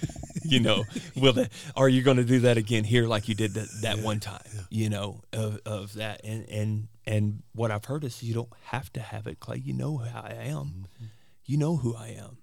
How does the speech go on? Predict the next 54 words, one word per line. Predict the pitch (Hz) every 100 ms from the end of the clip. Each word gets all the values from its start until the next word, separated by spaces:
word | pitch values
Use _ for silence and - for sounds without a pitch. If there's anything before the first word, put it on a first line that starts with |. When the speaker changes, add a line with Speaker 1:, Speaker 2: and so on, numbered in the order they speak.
| - -
Speaker 1:
You | 117
know, | 113 117
you | 120
don't | 156 -
have | - 139 160 135
to |
have | 110 117
that, | 117 135
but | 123 123
it's | 120
not | 143 160
about | 131 117 -
having | - 117 135 120
to | 107
have | - 120 135 117
it | - - - - - - -
to | 147
believe. | 117 110 110 147 113
I | 107 143
already | 110 98 101 127 87
believe. | 101 107 110 104 104
It | 110
was | 104 104
just | 113 107 -
the, | 110 98 95 113 -
it's | 107
the | - 107 104
longing | 107 107 110 110 113 110 104 104
for | - 101 107
it | -
now | 82 98 87
in | 92 80
my | 85
heart | - 101 65 - -
and | 117 110
in | 107
my | 98 113
soul | - 104 104 107 90
and | 92
in | 73 107
my | 90 92
whole | 110 110
being. | 98 101 - - - - -
Speaker 2:
You | 143
know | 165
what? | 139 139 143 - - - - - -
As | 120 120
you | 127
said | - 120 110
that, | 104
I | 98
had | 101 98 -
the | -
thought | - 104